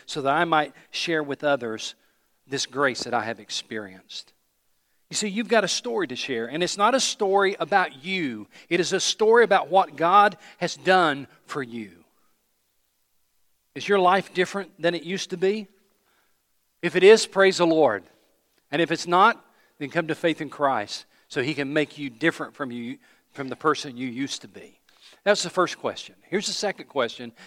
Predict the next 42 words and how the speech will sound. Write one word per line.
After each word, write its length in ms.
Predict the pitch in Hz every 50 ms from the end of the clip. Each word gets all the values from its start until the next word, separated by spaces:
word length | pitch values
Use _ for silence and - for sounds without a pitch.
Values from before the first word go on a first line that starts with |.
| - _
As 140 | - 139 120
we 120 | 139 135 127
look 200 | 147 180 196 240
at 80 | 226
the 80 | - 214
story 380 | - - - 196 185 185 180
of 80 | 175 -
Paul 320 | - 147 123 113 120 123
and 80 | 123 123
as 180 | 127 127 - 143
you 220 | 160 196 233 247
examine 400 | 233 185 160 196 190 190 185 175
your 180 | 160 156 151 160
own 140 | 170 175
story, 480 | 156 - - - 143 127 123 123 120 117 _ - - - _
the 80 | - 143
second 320 | - 196 220 214 262 220
question 340 | 165 - 185 170 - - 170
I 60 | 156
want 220 | 147 156 156 - -
you 40 |
to 60 | - 165
consider 460 | 175 143 - - 139 127 120 123 123
is 100 | 113 -
this 220 | - 113 107 -
one. 180 | 120 110 107 - _ _ - - - - _
Is 260 | - 185 220 214 - 220
your 140 | 214 185
faith 480 | - - - 240 226 190 160 151 147 -
in 180 | - - 156 160
the 80 | 170
one 440 | 160 147 139 135 131 135 135 135 131 -
you 140 | _ 131 143
used 380 | 139 123 131 143 143 - - -
to 80 | 135
reject? 640 | 127 120 107 - 117 104 92 90 _ _ _ - - _ _ _ _ _ _ _ _ _ _ _ _ _ _ _ _ _ _ _ _ _ _ _ _ _ _ _ _ _ _ _ _ _ _ _ _ _ _ _ _ _ _ _ _ _
Is 140 | - 120 -
your 80 | 175 170
faith 560 | - - 180 180 151 127 127 127 123 _ 139
in 80 | 123
the 80 | 139 147
one 400 | 143 127 107 101 101 101 107 107